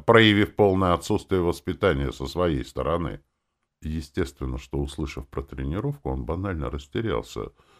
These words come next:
так как не ожидал того, что его так запутают. Ну, еще бы. Одно дело остановить полноценную дуэль, когда противники несоразмерны по мастерству, и совершенно другое, когда он влезает в дружеский тренировочный поединок,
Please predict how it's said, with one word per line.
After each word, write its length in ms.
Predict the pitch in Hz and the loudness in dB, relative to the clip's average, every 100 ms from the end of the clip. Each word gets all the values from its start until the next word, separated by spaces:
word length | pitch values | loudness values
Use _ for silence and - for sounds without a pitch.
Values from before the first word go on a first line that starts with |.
| _ | _
так 180 | - - | 2 4
как 180 | 147 151 | 2 6
не 220 | 147 147 | 8 10
ожидал 500 | 139 123 139 127 113 | 10 8 8 8 10
того, 260 | 123 123 | 8 8
что 180 | 143 120 | 6 6
его 200 | 107 104 | 6 6
так 240 | 101 101 92 | 6 4 6
запутают. 680 | 104 101 82 80 76 71 _ _ _ _ - | 4 4 0 2 2 0 _ _ _ _ -8
Ну, 180 | 90 85 | -6 -4
еще 480 | 78 82 - - 57 | -6 -8 -8 -6 -6
бы. 220 | 50 50 _ _ _ _ _ _ _ - | -8 -18 _ _ _ _ _ _ _ 4
Одно 300 | 117 156 180 | 6 8 8
дело 320 | 165 151 139 | 10 10 10
остановить 580 | - 127 123 120 131 - | 8 6 6 6 6 4
полноценную 760 | 113 110 104 - 117 104 101 | 6 6 4 4 4 4 2
дуэль, 640 | 85 101 87 80 80 95 - _ _ | 4 4 6 6 2 0 -8 _ _
когда 280 | 87 76 82 | -4 0 0
противники 640 | - 85 - 78 76 73 | 0 0 0 -2 -4 -4
несоразмерны 840 | 80 78 - 82 82 90 80 73 73 | -4 -2 0 2 2 2 0 0 -4
по 120 | 80 | -4
мастерству, 960 | 80 73 - 82 - - 82 82 76 _ _ _ _ _ | -4 -4 -4 -6 -6 -8 -4 -2 -4 _ _ _ _ _
и 100 | - | -12
совершенно 640 | 73 76 73 71 80 71 60 | -8 -4 -4 -4 -4 -4 -6
другое, 580 | 62 62 53 65 101 160 | -6 -8 -6 -2 0 2
когда 380 | 165 127 120 127 | 4 6 10 10
он 180 | 123 | 10
влезает 500 | 113 113 92 113 147 | 10 8 10 10 10
в 40 | 120 | 10
дружеский 520 | 113 107 123 - 139 | 6 6 4 2 -2
тренировочный 840 | 120 113 104 98 101 92 - 92 | 0 2 4 6 6 4 0 -4
поединок, 800 | 76 107 101 101 92 85 69 64 | -2 0 2 0 0 0 0 -4